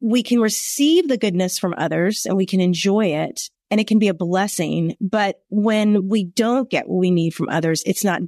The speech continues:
devastating for us because that's not where our ultimate identity is. It is in the love of Christ, and it is who he has called us to be and who, who he says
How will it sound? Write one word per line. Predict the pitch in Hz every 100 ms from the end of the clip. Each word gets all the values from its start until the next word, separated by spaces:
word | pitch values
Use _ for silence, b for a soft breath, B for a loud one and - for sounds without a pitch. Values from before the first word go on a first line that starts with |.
| -
devastating | 180 160 170 - 98 170 185 - _
for | 190
us | 143 156
because | - 202 208
that's | 247 220 -
not | 208
where | 202
our | 175 175 - -
ultimate | 208 208 190 -
identity | 165 180 190 - - -
is. | - - - _ _ -
It | 190
is | 180
in | - 208
the | 202
love | 180 160
of | 151
Christ, | - 214 156 165 -
and | 196
it | 185
is | 185 -
who | - 240 233 220 -
he | - 269
has | 302 285
called | 294 165
us | 165
to | -
be | 170 -
and | 165
who, | 202 196 180 _ _ _ _ -
who | 233
he | 202
says | 180 214 185 175 -